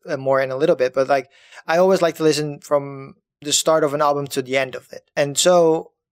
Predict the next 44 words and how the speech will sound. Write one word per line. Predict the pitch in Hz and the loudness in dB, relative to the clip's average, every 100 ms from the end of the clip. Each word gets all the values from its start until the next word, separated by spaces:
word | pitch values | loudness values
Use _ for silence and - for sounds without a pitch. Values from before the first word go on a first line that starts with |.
| _ - | _ -4
sometimes | - 185 180 151 143 | -2 2 2 0 -6
with | 180 165 156 - _ _ _ - | -8 -2 -4 -4 _ _ _ -4
specifically | - - 175 160 190 160 131 | -4 -2 -2 0 0 -2 -2
talking | 139 131 | -2 -2
about | 127 127 | -2 -2
the | 123 | 0
Red | 135 - | 0 0
album | 135 127 | -2 -2
here, | 117 123 117 _ _ _ _ _ - | -8 -14 -16 _ _ _ _ _ -4
some | - 233 | 0 2
of | 196 | 2
these | 185 151 _ - | 0 0 _ -4
songs | - 156 156 165 | 0 2 2 -2
I | 156 151 | -2 0
have | 135 | 0
heard, | 127 139 135 127 | 0 0 0 0
like, | 135 131 | -2 -2
you've | 160 139 139 120 | -8 -4 -4 -2
probably | 143 139 127 131 | 0 0 0 -4
heard | 120 139 - | 0 -2 -2
twenty-two, | - 147 151 170 208 | -4 -2 -2 0 2
you've | 156 131 - | 2 0 0
probably | 139 135 139 | 0 0 -2
heard | 135 135 127 | -2 -2 -4
We're | 131 135 | -8 -2
Never | 135 131 | -2 0
Getting | 135 131 | -2 0
Back | 131 123 | -2 -4
Together, | 135 135 135 135 127 _ - - | -2 0 2 0 -2 _ -20 -6
you'd | 156 143 | -4 -2
probably | - 147 143 147 | 0 0 2 2
know | 139 143 160 _ | 2 2 0 _
I | 165 151 | -4 -2
Know | 147 151 | 0 0
You | 143 | 0
Were | 139 143 | -2 -2
Trouble. | 147 131 123 143 | 0 -2 -2 2
Those | 165 | 4
are | 185 | 4
all | 165 160 160 | 4 2 2
albums | 151 147 143 | 2 -2 -6
of | 127 | -4
the | 131 | 0
Red | 131 | 0